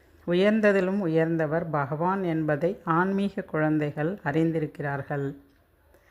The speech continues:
மனிதர்களோ பாடுகிறார்கள். பாபா என்ன சொல்றாங்கன்னா, "குழந்தைகளாகிய உங்களுக்கு தெரியும், உயர்ந்ததிலும் உயர்ந்தவர் நம்முடைய தந்தை பகவான் என்பது உங்களுக்கு தெரியும்.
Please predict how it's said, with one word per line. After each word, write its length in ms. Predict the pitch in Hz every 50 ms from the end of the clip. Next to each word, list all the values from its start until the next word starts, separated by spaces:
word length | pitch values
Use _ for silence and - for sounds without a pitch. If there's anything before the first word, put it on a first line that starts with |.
| - - - - _ -
மனிதர்களோ 800 | 175 175 185 202 208 196 202 196 196 170 175 151 147 151 170 185 - -
பாடுகிறார்கள். 920 | 151 151 151 147 160 156 143 156 147 147 143 143 - - 147 147 151 170 - - _ _ _ _ _ _ _ 160
பாபா 260 | 151 156 156 165 170
என்ன 240 | 165 165 170 170 170 - -
சொல்றாங்கன்னா, 520 | 165 160 156 160 160 160 170 202 233 254
"குழந்தைகளாகிய 840 | - - 170 160 165 170 170 180 175 165 170 170 165 165 170 - 165
உங்களுக்கு 480 | 160 156 160 170 180 180 170 175 165 151
தெரியும், 520 | - 160 156 151 156 170 202 233 254 247 - - - - - _ _ -
உயர்ந்ததிலும் 680 | 175 160 170 160 170 165 165 160 156 160 160 175 196
உயர்ந்தவர் 640 | 220 208 170 160 156 156 160 156 156 156 175 214 226 220
நம்முடைய 480 | - 160 151 151 147 143 139 143 147 147
தந்தை 560 | 143 - 143 135 139 135 139 147 151 156 151
பகவான் 500 | 135 135 139 127 113 143 143 151 156 156
என்பது 400 | 147 143 139 139 143 151 214 233
உங்களுக்கு 480 | 214 196 190 202 190 190 190 - 196 -
தெரியும். 460 | - 156 151 151 151 147 143 151